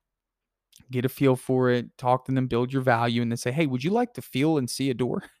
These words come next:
<laughs> Duh. And then go out and be right back. "Let me go get one for you." Right? So that's, uh, that's how you do that. So anyway, it was a, it was a great time yesterday. And, uh, just wanna thank you guys for listening to this. I hope it was of value. I hope you got something out of it. If you did, I'd love to hear from you.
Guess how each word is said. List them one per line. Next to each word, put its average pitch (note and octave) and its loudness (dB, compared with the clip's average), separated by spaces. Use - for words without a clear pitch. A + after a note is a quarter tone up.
<laughs> - -20
Duh. A#2+ 0
And C#3 0
then C#3 2
go C#3+ 8
out C3+ 6
and B2 -6
be D3 -2
right D3 -2
back. G3 0
"Let C#3 -2
me D#3 -2
go D3 -2
get D3 2
one C3 0
for A2 -8
you." C3 -10
Right? C3+ -2
So A#2 -2
that's, C3 2
uh, A2+ 0
that's B2 -4
how B2+ -2
you A#2 -4
do A#2 -2
that. A2 -4
So F3+ 4
anyway, E3+ 4
it C#3+ 0
was C#3 2
a, B2 4
it - -6
was C3+ -2
a C3+ -6
great C#3+ 0
time C3+ 0
yesterday. B2+ -2
And, A#2+ -12
uh, A#2+ -6
just - -10
wanna C3 0
thank B2+ -4
you B2+ -10
guys B2 -4
for - -10
listening D#3 2
to D3+ -4
this. C#3+ 2
I D3 -2
hope D#3+ 2
it D#3 0
was C#3+ 0
of C3+ -2
value. B2 -2
I - -6
hope C#3 -2
you C3+ -10
got B2+ -2
something C3 -2
out A#2+ 0
of B2 -6
it. A#2+ -4
If D3 -4
you E3+ -2
did, B2 0
I'd C3+ -4
love D3+ 4
to C#3+ 2
hear C#3 4
from C3+ 0
you. C#3 0